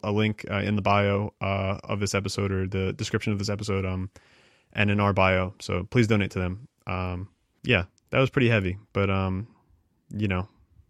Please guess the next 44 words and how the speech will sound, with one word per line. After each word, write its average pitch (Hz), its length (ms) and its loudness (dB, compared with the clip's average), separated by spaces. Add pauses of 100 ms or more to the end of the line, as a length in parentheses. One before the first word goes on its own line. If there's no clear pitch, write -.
sometimes, 117 600 2
sometimes, 127 540 2
you 123 100 2
know, 101 100 4
this 117 120 0
epi-, 131 160 4
this 131 160 2
is 131 60 -2
a 123 80 2
funny 131 220 2
show 127 300 4
and 113 100 2
we, 113 160 2
we 113 140 0
like 113 120 2
to 113 60 -4
joke 110 160 2
around 110 200 0
here, 110 140 0
but, 95 220 -2 (640)
you 101 100 0
know, 92 160 0 (180)
maybe 143 200 6
this 151 120 6
is 147 80 4
just 143 140 2
a 135 60 4
more 131 120 6
serious 117 320 4
episode. 95 380 -2 (140)
You 107 80 -4
know, 107 80 2
we're 113 80 4
getting 117 200 4
into 110 160 2
news. 104 260 2
Maybe 104 280 2
it's 101 120 -4
not, 101 240 -2 (180)
maybe 135 160 6
it's 127 80 2
not 127 180 0
that, 120 160 4
uh, 110 420 2